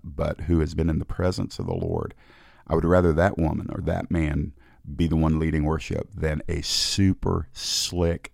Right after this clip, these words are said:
gets every note, dynamic, you know, M T V worthy kind of performance, but no anointing. Give me the girl or the guy with a guitar and a mediocre voice who has the anointing oil of God on them,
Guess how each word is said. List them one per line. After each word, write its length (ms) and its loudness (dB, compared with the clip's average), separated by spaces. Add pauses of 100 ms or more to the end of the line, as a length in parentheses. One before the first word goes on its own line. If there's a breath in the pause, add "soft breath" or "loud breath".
gets 320 -6
every 320 0
note, 400 0
dynamic, 720 0
you 100 -2
know, 320 -4
M 160 0
T 220 -2
V 200 0
worthy 380 -4
kind 260 -6
of 100 -10
performance, 720 -8 (600 loud breath)
but 240 -2
no 180 2
anointing. 540 2 (220)
Give 160 6
me 120 6
the 120 0
girl 340 2
or 60 2
the 100 -4
guy 240 0
with 140 -2
a 40 -4
guitar 480 -2
and 80 -2
a 60 -2
mediocre 520 -2
voice 400 -4
who 100 -4
has 240 -6
the 260 -6
anointing 600 -2
oil 280 -4
of 140 -8
God 300 -8
on 180 -8
them, 240 -10